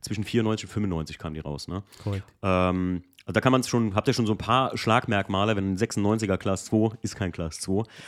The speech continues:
Speaker 1: Und die haben wir auch, die sind komplett ausgestattet mit diesen B M W Motorsport International Plaketten. Und normalerweise, ich kenn einen in den U S A, der hat einen erster Hand, ich glaube, nicht ganz zwanzigtausend Meilen drauf. Der hat das Ding damals aus Deutschland mitgenommen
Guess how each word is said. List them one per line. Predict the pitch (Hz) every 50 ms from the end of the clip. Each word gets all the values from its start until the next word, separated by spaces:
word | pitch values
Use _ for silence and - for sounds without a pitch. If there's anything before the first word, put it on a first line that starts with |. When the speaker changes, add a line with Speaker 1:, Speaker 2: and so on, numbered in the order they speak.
| - -
Speaker 1:
Und | - 107 104
die | 107 110
haben | 107 120
wir | 120 -
auch, | 107 - 120
die | 107
sind | 92 104 95
komplett | - - 92 95 101 -
ausgestattet | - 104 - - - - - 98 92 90
mit | 95 85
diesen | 87 82 90 80
B | 90 90
M | 85 85 87
W | 95 92
Motorsport | 90 90 90 90 87 - - 92 - -
International | 95 104 101 104 110 107 - 107 95
Plaketten. | - 104 95 - 107 98 - 104 101 98 - - - - -
Und | - 107
normalerweise, | 107 107 110 117 123 135 127 117 120 123 127 117 127 107
ich | - -
kenn | - 107 104 -
einen | 92 107 117 120
in | 120 110 101
den | - 107
U | 107
S | 98 -
A, | - 104 113 120
der | 110 104 82
hat | 95 95 - -
einen | 98 95 92 95 101 113 131 131 - _ _ _ _ _ _
erster | 110 104 - 123 95 98
Hand, | 113 123 131 - - - _ _ _
ich | -
glaube, | - 107 101 104 110 110 110 113 - _
nicht | 110 104 -
ganz | 117 110 107 - -
zwanzigtausend | 113 107 107 113 - 104 101 95 95 87
Meilen | 90 101 120 127 131 123
drauf. | 117 117 127 139 151 - - -
Der | 90
hat | 87
das | 98 -
Ding | - 110
damals | 101 110 104 107 98 85
aus | 95
Deutschland | - 113 113 - 110 92 98
mitgenommen | 98 - - - - 85 82 85 95 110